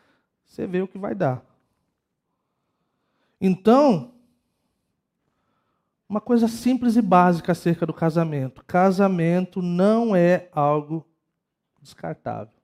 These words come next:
E por mais que isso possa soar banal ou light, é algo extremamente revolucionário nos nossos dias.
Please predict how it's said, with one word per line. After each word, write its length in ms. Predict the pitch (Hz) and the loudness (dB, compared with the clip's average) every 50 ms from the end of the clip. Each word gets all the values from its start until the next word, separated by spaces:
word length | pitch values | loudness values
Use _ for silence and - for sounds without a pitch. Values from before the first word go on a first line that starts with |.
| _ _ _ _ _ _ _ _ _ _ _ _ _ _ _ _ _ _ _ _ _ _ _ _ _ _ _ _ _ _ _ _ _ _ _ _ _ _ _ _ _ _ | _ _ _ _ _ _ _ _ _ _ _ _ _ _ _ _ _ _ _ _ _ _ _ _ _ _ _ _ _ _ _ _ _ _ _ _ _ _ _ _ _ _
E 80 | - 143 | -14 -12
por 160 | - - 151 | -10 -10 -8
mais 360 | 139 147 160 180 202 196 - | -6 -4 -2 -2 -2 -4 -4
que 120 | - 185 190 | -4 -4 -4
isso 180 | 185 - - | -4 -4 -6
possa 260 | - - 175 160 - - | -12 -12 -12 -12 -12 -16
soar 760 | - - - 175 160 143 147 156 165 170 170 165 135 - _ _ _ _ _ _ _ _ _ _ _ _ _ _ _ _ _ _ _ _ _ | -20 -16 -10 -8 -4 -2 -2 0 0 0 -2 -4 -6 -10 _ _ _ _ _ _ _ _ _ _ _ _ _ _ _ _ _ _ _ _ _
banal 920 | - 131 127 151 156 147 139 135 131 123 127 139 160 175 202 214 - _ _ _ _ _ _ _ | -18 -6 -2 0 0 0 0 -2 -2 -2 -2 -4 -4 -4 -6 -8 -12 _ _ _ _ _ _ _
ou 240 | 160 156 151 147 135 | -14 -10 -8 -8 -6
light, 680 | 123 123 123 127 131 147 185 196 190 - - - - _ _ _ _ _ _ _ _ _ _ _ _ _ _ - | -6 -4 -4 -2 -2 -4 -4 -6 -8 -12 -18 -20 -20 _ _ _ _ _ _ _ _ _ _ _ _ _ _ -2
é 80 | 160 151 | 0 2
algo 240 | 151 160 160 160 | 2 0 0 -4
extremamente 560 | 160 - - - 170 180 170 175 175 - - - | -8 -10 -8 -8 -6 -6 -4 -6 -6 -8 -6 -4
revolucionário 840 | 170 170 165 165 170 175 170 - 180 160 151 147 143 147 151 156 | -4 -4 -4 -4 -6 -8 -8 -10 -10 -8 -6 -4 -2 -2 -2 -4
nos 140 | 151 151 147 | -6 -8 -10
nossos 340 | 147 147 143 143 - 165 139 | -10 -10 -12 -12 -14 -14 -14
dias. 580 | 135 120 123 120 117 117 117 - - _ _ | -14 -14 -12 -12 -12 -14 -16 -20 -20 _ _